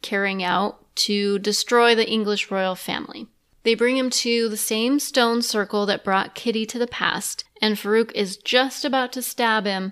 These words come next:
but Kitty shows up just in time and phases Alistair away. Farouk, though, has impressed the Nazis by being able to summon a bunch of dangerous spirits or something, so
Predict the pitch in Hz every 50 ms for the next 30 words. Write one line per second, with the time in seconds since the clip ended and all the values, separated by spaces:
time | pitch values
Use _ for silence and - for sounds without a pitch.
0 | - _ _ 202 185 214 208 202 - - - _ - 240 226 233 220 - - 220
1 | 220 214 214 202 196 196 - - - - _ _ _ - - 233 247 240 - -
2 | 262 247 233 220 233 214 208 208 202 202 202 202 - - 202 208 208 202 202 202
3 | 196 - - - - 208 208 202 196 190 202 196 190 185 - - - _ - 202
4 | 208 208 202 196 196 - - 190 190 185 - 180 180 - - - - - _ _
5 | _ _ _ _ _ _ - - 240 269 339 403 415 415 - - - 247 220 208
6 | 208 208 208 208 208 208 208 233 214 208 208 202 202 202 - - - 214 208 -
7 | - 254 269 262 - - - - 233 226 208 208 208 208 - 226 208 208 190 190
8 | - 202 196 196 208 220 220 220 214 214 208 202 202 208 202 196 - - - 202
9 | 202 208 208 208 202 202 202 196 190 - 202 180 180 - - 208 202 202 196 190
10 | 190 190 190 - - - - - 214 220 233 247 262 262 - - 269 262 - -
11 | 269 262 262 285 285 285 285 285 285 - - _ - - - 233 220 208 202 202
12 | 202